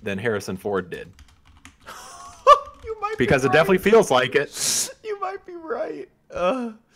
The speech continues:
Speaker 2: mm. I'm, uh
Speaker 1: Oh, and this is nothing to say of, of the way that they escaped the plane, which is they got in a big inflatable thing.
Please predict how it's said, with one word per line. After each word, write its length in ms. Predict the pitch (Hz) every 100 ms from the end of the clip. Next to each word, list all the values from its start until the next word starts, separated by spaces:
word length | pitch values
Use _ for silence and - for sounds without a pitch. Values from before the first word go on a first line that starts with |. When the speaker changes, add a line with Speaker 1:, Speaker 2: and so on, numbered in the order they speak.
| _ _ _ _ _ _ _ _ _ _ _ _ _ _ _ _
Speaker 2:
mm. 460 | 135 151 143 131 156 - _ _ _ _ _ _ _ _ _ _ _ _ _ _ _ -
I'm, 220 | 160 160
uh 80 | 165
Speaker 1:
Oh, 40 |
and 100 | 180
this 120 | 220 277
is 100 | 208
nothing 320 | 226 233 202
to 80 | 180
say 240 | 185 165
of, 200 | 156 151
of 180 | 160 147
the 80 | 147
way 160 | 143 151
that 160 | 147 147
they 140 | 135
escaped 440 | 127 - 156 160
the 80 | 131
plane, 400 | 117 127 113 113
which 180 | 120 120
is 140 | 131 113
they 120 | 131
got 300 | 131 143 147
in 80 | 135
a 60 |
big 200 | 123 139
inflatable 560 | 135 120 135 139 123 117
thing. 400 | - 117 113